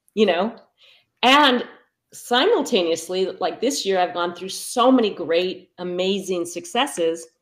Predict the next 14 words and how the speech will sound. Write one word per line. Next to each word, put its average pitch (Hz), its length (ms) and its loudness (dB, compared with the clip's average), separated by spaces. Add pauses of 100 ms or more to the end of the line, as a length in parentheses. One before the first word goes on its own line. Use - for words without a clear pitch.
(360)
There's 254 240 4
usually 277 440 6
two 233 200 0
or 202 120 2
three 196 240 -6
people 196 340 -6
that 190 160 -8
can, 190 160 -6
like, 175 300 0
really 190 180 4
go 220 180 4
there 277 300 4
with 156 260 -6
me. - 320 -12